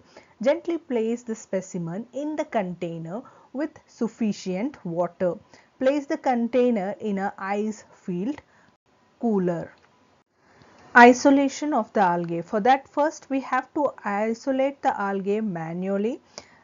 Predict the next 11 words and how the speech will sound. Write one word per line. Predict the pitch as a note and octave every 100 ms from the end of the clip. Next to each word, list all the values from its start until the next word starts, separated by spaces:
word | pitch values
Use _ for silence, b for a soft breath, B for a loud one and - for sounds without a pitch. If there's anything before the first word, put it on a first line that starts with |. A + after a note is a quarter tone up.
| B
Uh, | - G#3+ -
either | A#3+ A#3+ C4+ C#4 C4+ B3+ -
use | G#3+ A#3+ B3 B3
a | A3+
membrane | G3 F3+ F3 F#3 G3
filter | A3 G3+ G3 G#3 A3+
for | C4+ - B3 A#3 A#3+
separation | B3 B3 B3 B3+ B3+ C4
of | B3+ B3+
the | B3+ B3+ C4+
filamentous | B3+ A#3+ A#3+ B3 B3 B3+